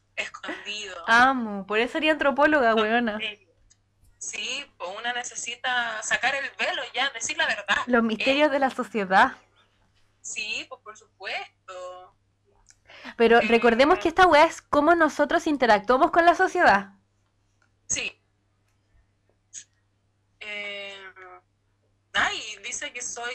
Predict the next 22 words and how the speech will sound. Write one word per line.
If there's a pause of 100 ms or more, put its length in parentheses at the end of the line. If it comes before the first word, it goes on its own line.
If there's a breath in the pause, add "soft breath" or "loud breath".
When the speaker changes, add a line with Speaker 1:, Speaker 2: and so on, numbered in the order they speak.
(260)
Speaker 1:
que (220)
<laughs>
sexualidad
muy
activa, (160)
enérgica.
Las
Speaker 2:
Sí.
Speaker 1:
relaciones
íntimas
actúan
como (100)
catalizador
que
inducen
las (100)
crisis,
la
recreación
y
el
cambio.